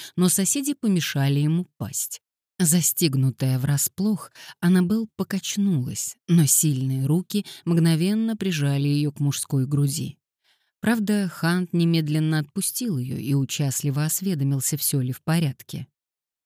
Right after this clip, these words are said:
«О, да!» — выдохнула девушка. «Прошу извинить меня, я совершенно...» Она вдруг осеклась и озадаченно замолчала, осознав,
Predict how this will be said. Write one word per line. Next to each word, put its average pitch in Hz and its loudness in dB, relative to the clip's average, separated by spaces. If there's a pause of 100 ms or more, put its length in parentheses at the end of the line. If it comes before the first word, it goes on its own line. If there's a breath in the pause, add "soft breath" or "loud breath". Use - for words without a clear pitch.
(120)
«О, 269 4
да!» — 160 2 (420)
выдохнула 151 2
девушка. 143 -2 (320 loud breath)
«Прошу 226 4
извинить 175 2
меня, 147 -4 (140)
я 208 4
совершенно...» 214 0 (640 loud breath)
Она 208 2
вдруг 196 -4
осеклась 214 -2
и 190 0
озадаченно 190 -2
замолчала, 185 -2
осознав, 147 -2